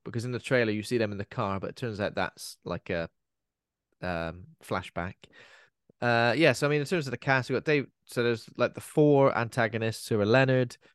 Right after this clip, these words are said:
Sabrina, Adrian, and Redmond. That's Batista, Nikki Amuka Bird, Abby Quinn,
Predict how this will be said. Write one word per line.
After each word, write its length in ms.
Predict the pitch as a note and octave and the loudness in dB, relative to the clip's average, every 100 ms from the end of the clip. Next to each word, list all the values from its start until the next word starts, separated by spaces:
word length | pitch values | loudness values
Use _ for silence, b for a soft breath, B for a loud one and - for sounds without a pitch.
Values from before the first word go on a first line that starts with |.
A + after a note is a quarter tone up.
| _ | _
Sabrina, 720 | - - - A2+ G#2+ A2 A2 - | -16 -10 -4 -2 -2 -2 -4 -4
Adrian, 400 | - A#2 A2 A2 | 0 0 0 -4
and 140 | G2+ G#2+ | -2 0
Redmond. 580 | G#2 G#2+ G#2 G#2 - _ _ _ _ | -2 -2 -8 -8 -14 _ _ _ _
That's 140 | - - | -16 -14
Batista, 640 | - - A2 - - F#2+ F#2+ b b b b b _ _ | -14 -8 -8 -6 -6 -6 -6 b b b b b _ _
Nikki 440 | A2+ - A2 G2+ | -10 -6 -4 -2
Amuka 360 | E2 G#2 G2 - | -2 -6 -8 -6
Bird, 400 | G2+ F#2+ F#2 - - _ G#2+ | -2 0 -2 -4 -18 _ -8
Abby 240 | G#2 G2+ | -6 -6
Quinn, 420 | - G#2+ G2+ G2+ | -8 -8 -6 -10